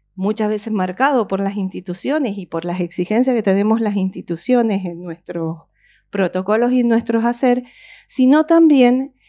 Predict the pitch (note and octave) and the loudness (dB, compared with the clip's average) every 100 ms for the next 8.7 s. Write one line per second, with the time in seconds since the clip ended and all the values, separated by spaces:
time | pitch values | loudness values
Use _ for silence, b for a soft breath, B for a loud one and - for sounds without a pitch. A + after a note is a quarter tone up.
0 | _ - A3 C4+ E4 E4 C4 A3+ A#3 B3+ | _ -2 2 4 4 2 0 2 2 4
1 | C#4 C4 B3+ B3 - - G#3+ G#3+ A#3 D#4 | 2 2 2 -2 -4 -4 0 2 2 2
2 | E4+ E4 A#3+ G#3 F#3+ F#3+ G3+ A#3 C4+ A3 | 2 2 2 2 2 0 2 2 4 2
3 | F#3 F#3+ F3 F3+ F3+ F#3+ F#3 F3 F3 G3+ | -2 -6 -4 -6 -4 -2 -2 -4 -8 -12
4 | B3 _ _ _ _ _ - G#3 G#3 B3 | -14 _ _ _ _ _ -4 -2 -2 0
5 | C4+ D4+ - - G3+ A3 - G3 A#3 D4 | 2 2 0 -4 -4 -2 -2 -2 0 2
6 | D#4+ D4 C4+ D4 C#4+ B3+ A3+ - G3+ A3+ | 2 2 2 2 2 0 -2 -4 -4 0
7 | A#3+ F#3 F#3+ F#3+ F#3+ G#3 A#3+ D4 - C#4 | 0 0 -4 -4 -2 -2 0 -2 -2 2
8 | C4+ C#4 D4 - D4 C4+ C#4 | 2 2 -2 -4 -2 -2 -4